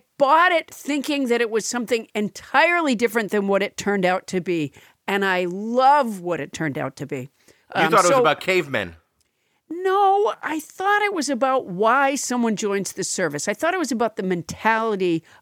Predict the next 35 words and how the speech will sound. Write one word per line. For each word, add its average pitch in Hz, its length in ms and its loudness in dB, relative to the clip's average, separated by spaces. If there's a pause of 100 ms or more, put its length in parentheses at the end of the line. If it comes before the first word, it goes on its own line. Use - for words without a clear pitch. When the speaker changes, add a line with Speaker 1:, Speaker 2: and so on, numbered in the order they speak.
(140)
Speaker 1:
of 165 280 2 (220)
service 190 460 -2
members. 139 360 -6 (360)
Um, 180 380 2 (120)
it's - 180 -6
not. 185 280 -2 (480)
And, 262 320 2
Speaker 2:
Okay. 349 160 -6
Speaker 1:
uh, 214 300 4 (240)
and 254 180 2
by 277 120 6
the 269 80 6
way, 262 120 2
it 226 40 0
had 220 160 2
a - 0 -
fantastic, 226 880 -2 (180)
uh, 202 180 -2
cover, 220 300 2
and 185 120 -2
that's - 160 -6
part 202 200 -2
of 180 100 -2
what 180 200 -2
drew 196 120 -4
me 190 140 0
in. 180 120 -2
But 269 160 0
anyways, 277 400 0 (420)
and 262 180 2
then 349 240 2 (120)
as 262 200 2
it 285 80 -4
happened, 240 680 0 (360)
um, 226 380 0